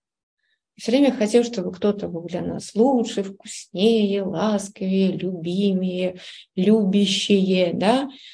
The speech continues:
То есть мы все время тащим за собой людей. Почему мы не принимаем людей такими, как есть, да? Попробуй коту объяснить, что лежать на мягкой подушке или лежать на полу,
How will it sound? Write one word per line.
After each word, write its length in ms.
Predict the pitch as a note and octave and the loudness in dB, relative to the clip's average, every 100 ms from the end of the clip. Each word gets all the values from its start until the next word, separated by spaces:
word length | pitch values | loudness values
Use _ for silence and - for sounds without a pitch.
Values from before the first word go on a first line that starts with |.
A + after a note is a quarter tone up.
| - _ | -20 _
То 60 | G3+ | -4
есть 100 | G3 | 2
мы 80 | C4 | 4
все 140 | B3+ | 6
время 260 | B3 B3 - | 8 8 6
тащим 380 | B3+ B3 - F#3+ | 4 4 2 0
за 120 | F3+ | -2
собой 440 | - E3+ D#3+ D3 | -4 -8 -8 -8
людей. 400 | C3+ - - - _ _ _ _ | -8 -12 -14 -20 _ _ _ _
Почему 240 | - A3+ C#4+ | -2 2 6
мы 80 | C4+ | 4
не 100 | A3+ | 4
принимаем 480 | - G3+ G#3+ C#4 | 2 2 4 4
людей 240 | A3 G3 B3+ | 2 2 2
такими, 440 | A3 G3 A3 A3+ | 0 -2 0 0
как 240 | A3 G#3+ G3 | 0 -2 -8
есть, 360 | - C3+ - | -8 -8 -8
да? 200 | - G3+ | -8 -8
Попробуй 440 | G#3+ F#3+ C4 B3 A3+ | -6 -2 0 0 0
коту 280 | G#3 G#3+ A3+ | 0 2 2
объяснить, 640 | G3+ G#3 - A3 - - _ _ | 2 -2 0 0 0 -8 _ _
что 220 | - - G#3+ | -20 0 2
лежать 500 | G#3+ G#3+ A#3 G#3+ - | 4 4 2 0 -4
на 600 | F#3+ G3 G3+ G3 F3+ E3+ - G#3+ - _ _ _ _ _ _ - - _ _ - _ _ | -2 2 2 2 0 -2 -6 -12 -18 _ _ _ _ _ _ -20 -20 _ _ -20 _ _
мягкой 400 | A3 A#3+ A3+ G3+ | 4 6 4 -2
подушке 640 | G3 G#3+ D4 A#4+ - - F#3+ | 0 2 6 4 2 -2 2
или 180 | G3+ G#3+ | 4 4
лежать 380 | A3 A3 G#3+ | 4 2 0
на 140 | G3 F#3+ | -2 0
полу, 560 | G#3 G#3+ G3+ D3+ D#3 | 2 4 4 0 -6